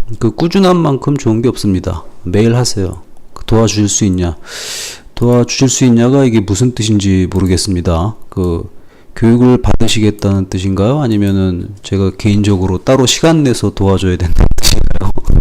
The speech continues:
<laughs> 개인적으로 따로 시간 내서 도와주기는 힘들 것 같고 그 제 사이트에 내에서, 어, 교육 신청하시면은 그 범위 내에서는 도와드릴 수 있습니다. 어차피 이제 교육생이 되는 거니까요.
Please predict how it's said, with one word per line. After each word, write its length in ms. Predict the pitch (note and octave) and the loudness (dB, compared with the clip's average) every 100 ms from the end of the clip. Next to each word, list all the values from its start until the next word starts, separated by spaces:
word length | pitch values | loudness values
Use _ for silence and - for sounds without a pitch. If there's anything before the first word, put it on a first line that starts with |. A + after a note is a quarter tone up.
| - - - | 4 0 -4
<laughs> 720 | - - - - - - - | -8 -10 -14 -14 -16 -18 -6
개인적으로 640 | A#2 B2+ C3+ C#3 C3 C3 | 0 2 4 4 2 0
따로 240 | C#3 D#3 D#3 | 0 0 0
시간 320 | - E3+ E3 | 0 0 0
내서 280 | D3 C#3+ C#3 | 0 0 -2
도와주기는 520 | A2 A2 G#2+ G#2+ B2 | 0 -2 -2 -4 -4
힘들 220 | C#3 D#3 | -2 -4
것 180 | D3+ C3 | -2 -4
같고 520 | F2+ - C3 G2+ - - - - - - - | -4 -4 -2 -2 -4 -18 -20 -20 -20 -12 -4
그 220 | G#2+ G2+ | -2 -2
제 180 | - G#2 | -2 -2
사이트에 1300 | - C3+ D3+ D3+ - - C#3+ C3+ C3 C3 B2+ A#2 - - | 0 2 0 -2 -12 -2 0 2 2 2 2 0 -2 -6
내에서, 760 | G#2 G#2 G#2+ G#2 C#3 D3+ C#3 - | 0 0 0 0 -2 -2 -6 -8
어, 180 | G2+ F#2+ | -4 -4
교육 380 | - A#2+ A#2 - | 0 0 -2 -10
신청하시면은 1000 | - C#3 C#3 C3 A#2+ A#2+ G2 A2+ F2+ F#2 - | -6 -4 -2 -2 -2 -2 0 -2 -4 -8 -8
그 180 | A#2+ | -6
범위 360 | G#2+ G2+ G#2 A2 | -2 -2 0 0
내에서는 500 | G#2 F#2 F#2 G#2+ C3 | 0 -2 -2 -4 -4
도와드릴 420 | A2 G2 G2 F2+ | 0 -2 -2 -6
수 100 | - | -6
있습니다. 540 | F2+ - E2+ E2 E2 - - | -6 -6 -6 -6 -8 -10 -10
어차피 360 | F#2 - A2+ | -8 -6 -4
이제 100 | G2+ | -4
교육생이 420 | - A#2 A2+ A#2+ | 0 -2 0 -2
되는 240 | G#2 F#2 F2 | 0 -2 -2
거니까요. 680 | E2 D#2+ E2+ F2+ D3 E3+ | -6 -6 -6 -2 -2 -2